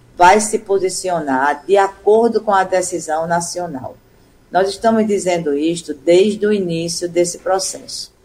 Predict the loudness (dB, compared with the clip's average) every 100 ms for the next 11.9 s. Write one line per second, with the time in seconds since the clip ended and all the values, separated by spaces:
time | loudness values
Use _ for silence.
0 | _ _ -2 0 0 2 2 4 2 2
1 | 2 2 -2 -2 -4 -2 -4 -2 -4 0
2 | 4 6 6 4 2 2 4 2 2 2
3 | 2 0 -8 -8 -4 -2 -2 -4 -6 -12
4 | -20 _ _ _ _ 0 2 2 2 4
5 | 2 0 0 2 4 4 2 0 0 -2
6 | -2 -6 -6 -8 _ _ _ _ _ _
7 | -2 0 2 2 0 2 2 2 -2 -2
8 | -2 0 0 0 0 0 0 0 2 2
9 | 2 2 2 0 0 -4 -6 -4 -4 -6
10 | -16 -8 -2 0 0 0 0 -2 -8 -2
11 | 0 0 0 0 -2 -4 -12 -14